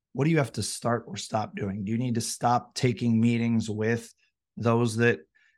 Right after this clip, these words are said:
you know, maybe fall below your firm minimum, but you're, you know, you're taking those on just to stay busy? If you know you wanna get more Blue Diamond clients, you're gonna need to start take, stop taking those on.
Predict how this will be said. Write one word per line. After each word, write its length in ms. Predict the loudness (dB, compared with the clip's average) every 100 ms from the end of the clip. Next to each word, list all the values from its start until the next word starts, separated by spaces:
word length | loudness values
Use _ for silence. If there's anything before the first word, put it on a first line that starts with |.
| -4
you 140 | 2
know, 80 | 4
maybe 280 | 6 4 2
fall 340 | -2 2 2
below 320 | 4 4 4
your 160 | 4 2
firm 360 | -2 -4 0 4
minimum, 560 | 6 6 4 2 0
but 300 | 2 2 0 -2
you're, 380 | 2 2 2 2
you 140 | 2
know, 140 | 4
you're 180 | 4 0
taking 400 | 0 0 2 2
those 240 | 4 2 0
on 260 | 0 0
just 220 | -2 -6
to 80 | -10
stay 220 | -6 -4
busy? 420 | 0 2 2 0 -4
If 140 | 0
you 120 | 2
know 220 | 4 4
you 180 | 6 4
wanna 260 | 2 2 0
get 200 | 0 -2
more 220 | 0 0
Blue 240 | 0 2 2
Diamond 440 | 4 4 2 0
clients, 440 | -4 -6 -4 -4
you're 100 | -4
gonna 160 | -2 -2
need 180 | -2 -2
to 60 |
start 300 | -4 -6 -8
take, 300 | -6 -8 -10
stop 260 | -4 0 0
taking 220 | -2 -2
those 220 | -2 -2 2
on. 280 | 2 0